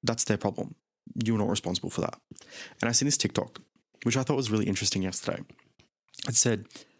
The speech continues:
"I really don't agree with the whole, in quotations, giving people the same energy they give me thing. I think you should give people your pure, truest energy, the realest version of you. And if they don't appreciate that, then you have all the rights to walk away.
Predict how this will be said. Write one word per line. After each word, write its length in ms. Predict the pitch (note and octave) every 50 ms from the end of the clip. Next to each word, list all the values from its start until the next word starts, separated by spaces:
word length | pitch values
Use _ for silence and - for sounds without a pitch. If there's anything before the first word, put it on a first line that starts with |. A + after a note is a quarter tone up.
| _ _ _ _ _ _ _ _ _ _ _ _ _ _ _ _ _ -
"I 60 | -
really 200 | A#2+ A2+ B2+ C3
don't 140 | C3 C#3+ C3+
agree 260 | C3+ A#2+ G#2 G#2 G#2
with 140 | G#2 G#2 G2
the 80 | - G#2
whole, 360 | - G#2 G2 F#2+ F#2+ F#2 - _ _
in 140 | - A#2 G#2+
quotations, 800 | - - F#2+ - - G2 F#2+ F#2+ - - - G2 G2 G2 - - _ _ _ _ _ _ _ - B2+ G#2+
giving 260 | - A#2 G#2 A2+ G#2
people 220 | - A2 G2+ G#2
the 80 | G2+ G#2
same 260 | - - G#2 - -
energy 300 | G2+ G2+ G2+ F#2+ G2 G2
they 160 | F2+ G2+ G2
give 240 | G2+ - G#2 - -
me 140 | - G2 F#2+
thing. 420 | F2+ - F#2 - - - - - _ _ - _ _ _ _ _ _ _ _ - _ _ _ _ _ _ _ _ _ _ _ _ - -
I 60 | - A#2+
think 180 | - C#3 C3
you 40 | A#2+
should 140 | - - -
give 160 | - A#2 -
people 260 | - A#2+ G#2+ - A#2 G#2
your 220 | G#2 G2 F#2+ G2 - _
pure, 500 | - - - - G#2+ G2+ G2+ G#2 A2+ - - -
truest 500 | - - - - G#2 G2+ G2+ G2 - -
energy, 520 | - F#2+ G2 G2+ F#2 G#2 A2+ A#2+ C#3 D3 - _ _ _ _ _ _ -
the 80 | - G#2
realest 420 | G#2 G2+ G#2 A2 A#2 A#2 - -
version 380 | - G2+ G2 F#2+ F#2+ F2+ G2 G2
of 80 | F2 F#2
you. 300 | F#2+ F#2 F#2 G#2 A#2 B2+ _ _ _ _ _ _ _ _ _ _ _ _ _ _ _ _ _ _ _ _ _ _ _ _ _ _ -
And 100 | - A#2+
if 80 | A#2 A#2
they 100 | - A2+
don't 120 | A#2 B2 A#2
appreciate 560 | A2+ - - G#2 G2+ G2 - A2 G#2+ G#2+ -
that, 220 | - A#2 A2+ -
then 100 | A2+ G#2
you 80 | G#2 G#2
have 140 | G2+ G2 F#2
all 300 | - - B2+ G#2+ G#2 G#2
the 60 | G2+ F#2
rights 240 | G2 G2 F2+ -
to 120 | - - F#2
walk 200 | F#2 F2+ - -
away. 260 | G2 - - - -